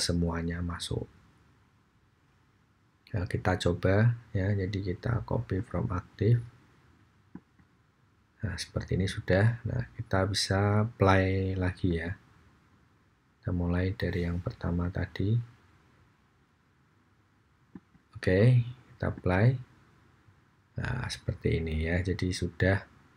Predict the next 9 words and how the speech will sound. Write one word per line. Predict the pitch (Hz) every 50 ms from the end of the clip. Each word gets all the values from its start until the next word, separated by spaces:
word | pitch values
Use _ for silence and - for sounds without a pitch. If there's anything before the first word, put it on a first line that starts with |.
| _ _ _ _ _ _ _ _ _ _ _ _ _ _ _ _ -
rontok | 113 101 98 98 98 92 - - 104 104 - - -
dia | - 90 85 80 80 80
ya. | - 80 87 92 104 - - - - _ _ _ _ _ _ _ _ _ _ _ _ _ _ _ _ _ _ _ _ _ _
Untuk | _ - 117 120 117 - 147 143 147
menghilangi | 135 123 117 107 104 101 101 98 101 101 98 95
kotak, | - 92 87 - - - 82 80 85 - - - _ _ _ _
kalian | - 107 113 120 131 127 123
bisa | 113 104 - - - 104 98 98 98 98 98 98 101 101
tekan | - 101 - - 95 95 95 95